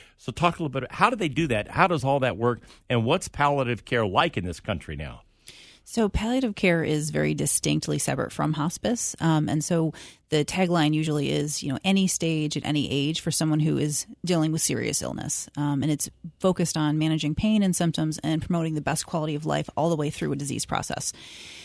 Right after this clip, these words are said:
Speaker 2: For patients who are in the I C U, unfortunately, a lot of times we've reached a point where we can no longer really sustain them, um, in a way that can give them a good quality of life. And for those patients, uh, transitioning more towards a goal of comfort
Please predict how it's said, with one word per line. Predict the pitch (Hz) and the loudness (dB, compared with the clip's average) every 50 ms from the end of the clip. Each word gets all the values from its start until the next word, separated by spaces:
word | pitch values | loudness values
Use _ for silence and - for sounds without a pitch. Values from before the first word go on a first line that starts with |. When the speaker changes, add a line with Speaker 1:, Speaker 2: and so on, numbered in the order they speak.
| - - - _ | -20 -20 -12 _
Speaker 2:
For | - 208 196 | 0 0 2
patients | - - 240 247 233 - 254 220 214 - | 2 4 4 4 4 4 4 4 4 4
who | - 214 190 | 4 4 4
are | 185 185 151 | 4 4 4
in | - 165 | 2 2
the | 156 - - | 0 0 0
I | 175 175 | 0 0
C | - - 185 175 | 0 0 0 2
U, | 175 170 170 | 2 2 2
unfortunately, | - 160 156 - - 180 170 - - 180 170 | 2 0 -2 -2 -2 -6 -4 -4 -2 -2 0
a | 156 | 0
lot | 147 131 | 0 -2
of | 139 | -4
times | - - 156 160 160 156 165 - - | -4 -4 -2 -2 0 -2 -2 -4 -4
we've | - 175 165 185 | -4 -4 -2 -2
reached | 185 - - | -2 -2 -4
a | 160 | -4
point | - - 170 165 151 - | -4 -4 -4 -2 -2 -2
where | 151 156 147 143 | -2 -2 -2 -4
we | - - 156 165 156 | -4 -4 -6 -6 -6
can | - - 170 151 156 156 | -4 -4 -2 0 0 0
no | 143 147 | 0 0
longer | 160 160 147 135 135 143 165 165 180 180 185 185 175 160 - | 0 -2 -2 -2 -2 -2 -2 -2 -2 -2 -2 -2 -4 -6 -8
really | - 139 143 143 143 143 123 - - - | -6 -6 -4 -4 -4 -4 -6 -8 -10 -12
sustain | - - 156 - - - 160 165 175 185 185 165 - _ _ - | -8 -6 -4 -2 0 2 2 2 2 2 2 0 -2 _ _ 0
them, | 175 170 175 214 254 262 - - - - - - - - | 2 2 4 4 2 0 -2 -10 -20 -20 -20 -20 -8 0
um, | - 165 160 147 147 156 - | 2 4 6 6 4 4 4
in | - 175 | 2 2
a | 160 | 2
way | 151 151 147 151 151 | 4 4 2 2 2
that | 139 117 - | 2 0 0
can | - 180 | 0 2
give | 160 170 160 | 2 2 2
them | 143 139 | 4 2
a | 139 | 2
good | 131 160 | 0 0
quality | - - 147 131 143 151 151 | 0 2 2 4 2 2 0
of | 147 139 | -2 0
life. | 143 135 151 170 185 - - | 0 2 2 2 0 0 0
And | 170 165 | -2 -2
for | - - 160 | -2 -4 -4
those | 156 156 156 175 214 - | -2 0 0 0 0 0
patients, | - 262 254 254 - 294 294 294 - - - - - - - - _ _ _ _ - | 0 0 2 2 4 4 2 2 2 -2 -8 -10 -14 -20 -20 -20 _ _ _ _ 0
uh, | 180 180 165 | 4 4 4
transitioning | 170 - 208 190 180 202 196 - 190 185 175 | 4 4 4 4 4 4 2 2 2 2 2
more | 165 160 | 2 0
towards | - - 185 170 165 | 0 0 0 0 0
a | 156 | 0
goal | 156 160 160 147 | 0 2 2 0
of | - - | 0 -2
comfort | - - 170 175 - - 208 214 - | 0 0 0 0 2 2 0 0 0